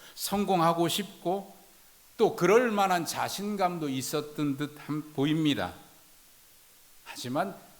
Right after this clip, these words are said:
그럴 때 아버지 품에서 자란 아들은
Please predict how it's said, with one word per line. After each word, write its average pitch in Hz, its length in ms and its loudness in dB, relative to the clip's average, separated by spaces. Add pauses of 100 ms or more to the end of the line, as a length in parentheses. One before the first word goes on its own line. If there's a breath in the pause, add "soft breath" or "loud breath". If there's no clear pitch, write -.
(460)
그럴 165 420 0
때 110 320 -6
아버지 135 460 -4
품에서 143 480 -10
자란 135 520 -6
아들은 117 600 -4